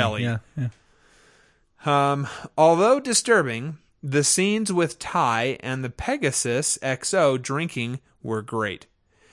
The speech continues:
Speaker 1: Director Michael Reimer apparently prefers to shoot old men drinking scenes above all else. <laughs> Now, keep in mind that Pegasus had no alcohol until the,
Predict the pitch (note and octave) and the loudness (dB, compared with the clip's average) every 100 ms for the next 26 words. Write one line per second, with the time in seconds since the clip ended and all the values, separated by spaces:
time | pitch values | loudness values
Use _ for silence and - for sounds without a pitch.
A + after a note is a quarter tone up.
0 | _ - D3 D3+ D3+ C#3+ A#2+ A#2+ C3 B2 | _ -2 4 4 4 0 0 -2 0 0
1 | A#2+ F3+ G#3 F#3+ F3 G3 - C#4+ D4+ B3+ | 2 2 2 -2 -2 -4 -4 -4 -4 -6
2 | A3 G3 F3 F#3 E3+ - D#3 - D#3+ - | -2 -2 0 0 -2 -2 -4 -2 -4 -6
3 | _ - D#3+ E3+ D3 D3 C3+ C3+ D3 B2 | _ 0 2 2 -2 -2 -2 -2 -2 -4
4 | A#2+ - B2 B2+ B2 - B2 A#2+ A#2+ A2+ | -4 -4 -2 -4 -6 -8 -6 -2 0 -2
5 | - A#2+ D#3 E3 A2 A2 F#2+ - - - | -2 2 4 2 -2 -6 -6 -8 -6 -8
6 | - - - C4 - - - - - - | -8 -12 -10 -14 -14 -16 -14 -14 -14 -16
7 | _ _ _ _ - - - D3+ A#2+ G#2+ | _ _ _ _ -20 -20 -2 0 0 -2
8 | - F3+ A#3 G3+ C3+ B2 C3 C#3 - G3 | 2 2 4 4 2 2 0 -2 0 2
9 | A3+ F3 C#3+ C3+ - _ _ - A#2+ A#2 | 2 2 0 -2 -4 _ _ -4 -2 -2
10 | A2+ B2+ F#3+ F#3+ A3 G#3 C3+ A#2 A#2 C3 | 0 2 2 2 0 2 2 4 2 0
11 | C3+ C3+ D3 C#3+ C#3+ C3+ | -4 -6 0 2 2 -2